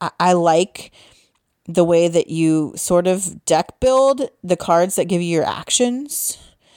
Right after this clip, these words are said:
Um, and then, like, you have to rest, almost like in, um, uh, Century Spice Road,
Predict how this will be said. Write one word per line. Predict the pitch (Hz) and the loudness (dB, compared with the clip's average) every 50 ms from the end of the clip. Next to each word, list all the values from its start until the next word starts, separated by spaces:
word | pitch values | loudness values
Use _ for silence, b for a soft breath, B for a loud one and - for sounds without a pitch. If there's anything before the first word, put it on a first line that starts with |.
| b b b b b b b b | b b b b b b b b
Um, | - 175 170 165 160 160 156 156 151 151 143 143 175 - _ _ _ _ _ _ _ _ _ _ _ - | -2 2 2 4 4 2 2 0 -4 -8 -10 -12 -14 -18 _ _ _ _ _ _ _ _ _ _ _ -6
and | 165 165 | -4 -2
then, | 170 165 160 - | -2 -4 -4 -2
like, | 156 160 - - | -2 -2 -2 0
you | 175 165 | 0 0
have | 156 - - | 0 0 -2
to | 165 151 143 - _ _ - | -4 -4 -4 -6 _ _ -4
rest, | 165 160 151 151 165 - - - | 0 2 2 2 2 2 0 -2
almost | - 170 170 170 165 165 - - | -2 -2 -2 -2 -4 -2 -2 0
like | 165 151 151 - - - | 0 0 0 -4 -8 -8
in, | - 151 147 143 143 143 - - | -6 -4 -4 -4 -6 -8 -10 -8
um, | - 131 139 135 131 123 - - - 151 - b b b b b b b _ _ _ _ _ _ _ _ _ _ _ _ _ _ - - - - _ _ | -6 -4 -4 -4 -4 -6 -6 -8 -10 -12 -14 b b b b b b b _ _ _ _ _ _ _ _ _ _ _ _ _ _ -18 -18 -18 -18 _ _
uh, | - 170 143 135 | -4 -2 -2 -2
Century | - - - 170 190 - 165 151 | 0 0 -2 -2 -2 -2 -4 -4
Spice | - - 147 156 196 - - | -2 0 0 0 0 0 0
Road, | 262 262 269 277 269 | 0 0 0 0 -2